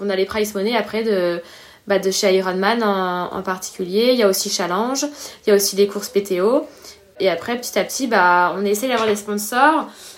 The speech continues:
Euh, c'est très, très compliqué. Alors au début, euh, il y a un an de ça, on, enfin, tu m'aurais posé la question, j'aurais dit oui, je comprends pas, euh,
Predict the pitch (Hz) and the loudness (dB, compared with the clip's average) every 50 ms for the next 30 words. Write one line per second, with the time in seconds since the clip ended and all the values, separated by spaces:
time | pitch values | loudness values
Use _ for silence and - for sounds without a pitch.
0 | - _ - 185 180 175 170 - - - 202 - - - - - 311 311 302 302 | -20 _ -16 -10 -8 -6 -6 -6 -6 -8 -10 -10 -10 -10 0 2 2 2 2 0
1 | 262 247 - 240 214 214 208 208 208 - 208 214 254 - - _ _ _ _ _ | -4 -4 -4 -8 -8 -8 -8 -8 -6 -2 -2 -2 -2 -4 -14 _ _ _ _ _
2 | _ _ _ _ - - 233 220 226 233 226 240 214 240 226 196 220 262 285 294 | _ _ _ _ -6 -2 -2 0 0 0 0 0 -2 -2 -4 -4 -4 -2 0 0
3 | 269 226 214 208 208 202 202 - - - - - - 208 226 220 233 233 233 240 | 0 2 0 0 0 -2 -2 -6 -20 -20 -20 -20 -10 -4 0 0 0 0 0 -2
4 | 254 262 269 254 - - 254 262 294 302 269 233 220 208 208 202 208 - - - | -4 -6 -6 -6 -4 0 2 4 4 4 2 0 -2 -4 -4 -6 -8 -12 -18 -20
5 | - - - 214 208 208 - 233 226 220 214 220 226 233 214 240 220 220 208 220 | -20 -12 -8 -6 -6 -6 -6 -6 -4 -4 -4 -4 -4 -4 -2 -2 -2 -2 -2 -2
6 | 208 - - 262 262 233 220 208 202 208 185 185 185 233 240 240 240 - - 233 | -6 -6 -6 -6 -6 -6 -6 -6 -6 -6 -8 -8 -6 -4 -4 -2 -4 -4 -6 -8
7 | 208 208 190 190 - - 262 254 247 240 240 240 226 202 | -8 -8 -10 -10 -4 0 2 4 4 4 4 2 2 0